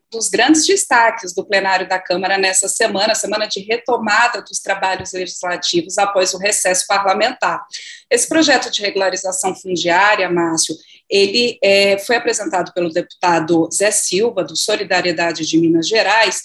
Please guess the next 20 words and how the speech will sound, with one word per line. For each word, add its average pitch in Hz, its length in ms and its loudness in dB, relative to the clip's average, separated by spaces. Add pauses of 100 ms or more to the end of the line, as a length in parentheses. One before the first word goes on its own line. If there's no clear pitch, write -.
(460)
lá 240 500 2
em 285 160 0
dois 254 260 0
mil 175 200 2
e 269 80 -6
vinte, 214 580 -10
quando, 311 360 2
o - 220 -6
que 349 160 -10
que 320 60 -4
aconteceu? 240 560 -6
A 190 60 -2
Câmara 247 380 -4
tinha 214 340 -4
ali 185 420 -2
em 185 80 -2
discussão 180 460 -4
uma 175 140 2
medida 175 580 -6
provisória 170 800 0